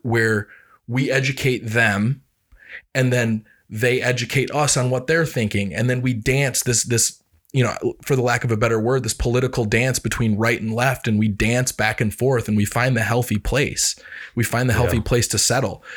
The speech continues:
Speaker 1: But we have this, we, and we do it on, we do it on our side too. We do it on, you know, the independents do it too, not as bad, but the right definitely do it to the left and the left do it to the right, where it's like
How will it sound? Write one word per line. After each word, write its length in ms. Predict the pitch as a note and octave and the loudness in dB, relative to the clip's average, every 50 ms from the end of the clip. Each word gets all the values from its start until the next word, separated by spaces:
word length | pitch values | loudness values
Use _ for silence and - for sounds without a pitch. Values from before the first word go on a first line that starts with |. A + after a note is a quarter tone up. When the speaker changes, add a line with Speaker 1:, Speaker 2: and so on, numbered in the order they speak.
| - - - - | -14 -14 -12 -8
Speaker 1:
But 80 | - B2 | -4 -2
we 100 | B2+ B2+ A2+ | 0 0 2
have 240 | B2 D3 D3+ C#3+ | 2 2 2 2
this, 300 | C#3 C3+ B2 - - - - _ - - - - - - - _ - | 0 0 0 -2 -4 -6 -12 _ -20 -20 -20 -20 -20 -20 -20 _ -4
we, 240 | A2+ A#2+ D3+ E3 - | -2 0 0 0 0
and 220 | B2+ B2 A#2+ A#2 | 0 -2 0 0
we 80 | B2+ C3 | 0 0
do 140 | C#3+ D3+ | 0 2
it 60 | D3+ C3 | 2 0
on, 240 | B2+ B2+ A#2 A2 | 0 -2 -4 -4
we 100 | A#2 A#2+ | -4 -4
do 180 | A#2 A#2+ C3 C#3 | -2 0 0 0
it 140 | C#3 C3+ - _ _ _ _ _ - | 0 -2 -4 _ _ _ _ _ -4
on 180 | A#2 A#2 A2+ | -2 0 0
our 160 | A2 B2 D3+ D#3+ | 2 2 2 2
side 340 | - D#3+ C#3+ C#3 C#3+ C3+ | 2 0 0 0 -2 -2
too. 260 | - D#3 D3 C#3+ D3 D#3 | -2 0 0 0 0 0
We 140 | C#3+ B2+ | -2 -2
do 160 | A#2 A#2+ B2 C3+ | -2 0 0 0
it 80 | C3+ | 0
on, 260 | C3+ C#3 C3+ C3 - | 0 0 -2 -4 -4
you 140 | - B2 A#2+ | -2 0 0
know, 120 | A#2 A2 G#2+ | 0 0 0
the 120 | A2+ A#2 A#2+ | 0 0 0
independents 500 | B2+ C3 C3 - C#3 C#3+ D3+ D3 C3+ B2+ | 0 0 2 2 2 2 0 0 0 0
do 160 | C3+ C3+ C#3 | 0 0 0
it 100 | B2+ - | -2 -2
too, 240 | - D3 C3+ C3 B2+ | -2 0 0 0 0
not 240 | B2+ B2 B2 B2+ C3 | 0 -2 -2 0 -2
as 80 | B2 | -2
bad, 420 | A2 G2+ B2+ B2+ B2 A#2 A#2 A#2+ G#2+ | 0 0 0 0 0 0 -2 -2 -2
but 120 | A2+ - | -4 -2
the 80 | A2 G2+ | -2 0
right 360 | G#2 A2+ B2 C#3+ C#3 - A#2+ | 0 0 0 0 -2 -2 0
definitely 380 | A#2+ B2 C3 - E3 D3+ D3 C#3+ | 0 0 0 0 -2 -2 0 0
do 120 | D3 D3+ | 0 0
it 80 | D3 - | -2 -2
to 60 | D3 | -2
the 40 | C3+ | 0
left 300 | B2+ B2 A#2+ B2 - - | 0 0 0 0 -2 -2
and 80 | A#2 A2+ | -2 0
the 40 | A2+ | 2
left 200 | A#2+ A#2+ A#2 - | 2 0 2 2
do 80 | B2+ | 0
it 60 | A#2 A2 | 0 0
to 60 | A2+ | 0
the 100 | G#2 G2+ | -2 -2
right, 260 | A2 A#2 C#3 C#3 A#2 | 0 0 0 0 0
where 160 | G#2+ A2+ A2 A2 | 0 0 -2 0
it's 120 | G#2+ - | 0 0
like 160 | A2 G#2 - | 0 0 0